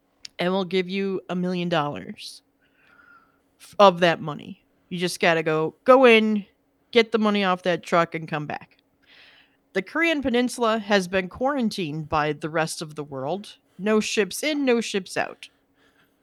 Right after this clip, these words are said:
Which, I'm wondering, how has China been safe? Because North Korea borders China. Like, it's part of China, you know? Anyway, they don't go there, so whatever.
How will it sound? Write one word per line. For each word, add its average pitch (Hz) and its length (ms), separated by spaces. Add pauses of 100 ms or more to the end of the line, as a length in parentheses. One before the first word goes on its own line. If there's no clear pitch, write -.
(880)
Which, 202 360
I'm 196 120
wondering, 220 260
how 208 280
has 247 220
China 202 640 (340)
been 240 200
safe? 277 480
Because 202 500 (560)
North 202 320
Korea 208 320
borders 165 480
China. - 600 (840)
Like, 165 160
it's - 280
part 180 340
of - 100
China, - 480 (960)
you 160 80
know? 170 240 (600)
Anyway, 180 360 (200)
they 233 100
don't 226 180
go 190 180
there, 180 340
so 156 320
whatever. 156 500